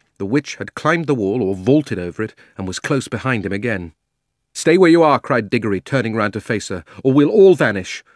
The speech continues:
Don't come an inch nearer." "Foolish boy," said the witch,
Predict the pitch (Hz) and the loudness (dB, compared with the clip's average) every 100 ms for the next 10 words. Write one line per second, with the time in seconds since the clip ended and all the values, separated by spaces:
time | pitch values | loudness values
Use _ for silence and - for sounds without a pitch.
0 | _ 185 208 - 180 151 147 208 - - | _ 2 2 0 0 0 0 -2 -2 -4
1 | 160 107 85 _ _ _ _ _ _ _ | -2 -2 -4 _ _ _ _ _ _ _
2 | _ _ _ _ - - - 226 170 135 | _ _ _ _ -12 -10 2 4 6 6
3 | 110 107 - 120 104 143 104 92 - - | 4 -2 -6 -10 -6 -2 -2 -4 -10 -20
4 | - - - 98 95 90 - - - - | -20 -14 -8 -6 -6 -12 -16 -14 -16 -16